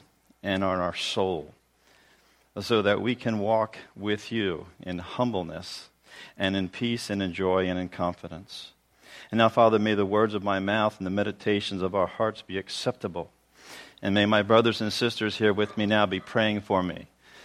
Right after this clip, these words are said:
that I would step out of your way, so that they may hear your voice and see your face and feel your presence. For it's in Jesus' precious, precious name we pray. Amen and amen. So,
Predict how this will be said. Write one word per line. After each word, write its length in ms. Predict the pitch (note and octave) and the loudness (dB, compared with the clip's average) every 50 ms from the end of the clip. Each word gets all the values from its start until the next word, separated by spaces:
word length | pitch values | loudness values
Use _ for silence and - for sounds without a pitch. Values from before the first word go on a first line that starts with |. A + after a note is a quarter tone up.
| - _ - | -20 _ 0
that 120 | F#2+ F#2 | 4 6
I 160 | F#2 F#2+ G2 | 6 8 8
would 200 | G2 F#2+ G2 F#2 | 6 4 2 -2
step 280 | - - - G#2 G2 - | -2 0 0 0 2 4
out 140 | G2 G2 F#2 | 4 4 4
of 140 | F#2+ F2 F2+ | 4 0 0
your 120 | F2+ F2+ | -2 -2
way, 260 | F2+ F2+ E2+ D#2+ D#2+ - - _ _ - _ _ _ _ _ _ _ _ _ _ _ _ _ _ - - _ | 0 0 -2 -2 -4 -8 -14 _ _ -20 _ _ _ _ _ _ _ _ _ _ _ _ _ _ -20 -20 _
so 140 | - G#2+ F2+ | -2 0 0
that 160 | F2+ F2 - | 0 0 2
they 120 | F#2+ F#2+ | 0 0
may 200 | F#2+ F#2+ F#2+ F2+ | 2 0 0 0
hear 160 | E2 G2 F#2+ | 2 2 2
your 200 | F#2+ G2 G#2+ G#2 | 2 2 0 -2
voice 420 | F#2+ F2+ F2 F2+ F#2 F#2+ F#2 - - | -2 0 -2 -2 -2 -2 -4 -8 -10
and 120 | F#2 E2 | -10 -10
see 160 | - - F#2+ | -8 -6 -6
your 220 | E2+ D2+ F2+ G2 F#2 | -4 -2 -4 -4 -4
face 680 | - - E2 D#2 D2+ - - - - - - - - - | -6 -10 -10 -10 -10 -12 -12 -12 -12 -12 -12 -14 -14 -10
and 120 | - F2 - | -10 -10 -4
feel 160 | - F#2 F#2 | 0 0 0
your 160 | F2 F2 F2+ | 2 0 -4
presence. 680 | - - - F#2+ F2 - - - - - - - - - _ _ - - - - - - - - _ | -6 -6 -6 -6 -6 -6 -12 -16 -14 -14 -14 -14 -16 -20 _ _ -20 -20 -20 -20 -20 -20 -20 -20 _
For 160 | _ - G2+ | _ 0 0
it's 140 | F#2 - - | 2 0 -4
in 100 | F2 D#2 | -8 -8
Jesus' 500 | - - - F2+ F#2 F2+ - - E2+ - - _ - | -8 -8 -8 -6 -6 -6 -6 -8 -10 -12 -14 _ -14
precious, 680 | - - A2+ A2 G2+ - - - - F#2+ F2 - - | -4 0 0 2 2 2 0 -2 -2 -6 -6 -8 -12
precious 560 | - - - G#2 F#2+ F2+ - - F#2+ - - | -14 -8 -4 -4 -2 -2 -2 -4 -4 -4 -6
name 160 | F2+ E2+ E2+ | -6 -6 -6
we 120 | F2 F2 F2 | -6 -6 -8
pray. 320 | - - E2+ D2 C#2 - _ _ _ _ _ _ _ _ _ _ - - - _ _ _ _ _ E2 | -8 -10 -10 -10 -10 -14 _ _ _ _ _ _ _ _ _ _ -20 -20 -20 _ _ _ _ _ -12
Amen 400 | D#2+ E2 F2 F2 E2+ E2 - - - _ _ _ _ _ _ _ _ _ _ - | -8 -4 -4 -4 -4 -4 -8 -14 -18 _ _ _ _ _ _ _ _ _ _ -12
and 200 | E2 D#2+ D#2 D2 | -10 -10 -10 -10
amen. 360 | D#2 D2+ D#2+ D#2 D2 D2+ - _ _ _ _ _ _ _ _ _ - - - - - - - - - - - _ | -12 -12 -12 -12 -12 -14 -18 _ _ _ _ _ _ _ _ _ -20 -20 -20 -20 -20 -20 -20 -20 -20 -20 -20 _
So, 380 | - - - C#3 B2 F#2+ D#2+ | 0 8 10 12 12 12 10